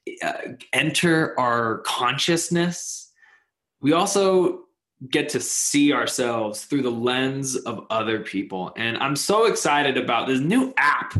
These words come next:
that is out in the <laughs> world. You maybe have heard of it, maybe not. It's called Clubhouse. And Clubhouse has brought me closer with so many cool people. And one of these brothers, I'm so excited to dive into this conversation with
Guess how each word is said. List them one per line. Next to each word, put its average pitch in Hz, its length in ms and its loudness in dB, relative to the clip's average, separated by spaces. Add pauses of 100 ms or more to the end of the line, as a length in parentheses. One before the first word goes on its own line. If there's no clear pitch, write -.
(280)
that 139 120 2
is 131 180 0
out 180 260 2
in 170 60 2
the 151 80 2
<laughs> 147 180 0
world. 170 400 2
You 165 160 2
maybe 262 400 4
have 240 140 2
heard 190 200 2
of 151 140 0
it, 147 120 0
maybe 170 280 2
not. 139 240 -2
It's 135 120 -8
called - 260 -4
Clubhouse. 117 800 -4
And 127 300 -10 (440)
Clubhouse 190 600 2
has 165 440 2
brought 156 360 0
me 156 100 -2
closer 156 640 -2
with 143 240 -2
so 156 220 -6
many 180 260 -2
cool 143 300 -4
people. 104 560 -10
And 120 380 -6 (240)
one 165 260 2
of 202 100 2
these 185 200 4
brothers, 147 440 2
I'm 135 140 0
so 175 340 2
excited 156 520 0
to 131 340 0
dive 143 300 2
into 139 160 -2
this 131 160 -2
conversation 123 720 -2
with 123 280 -4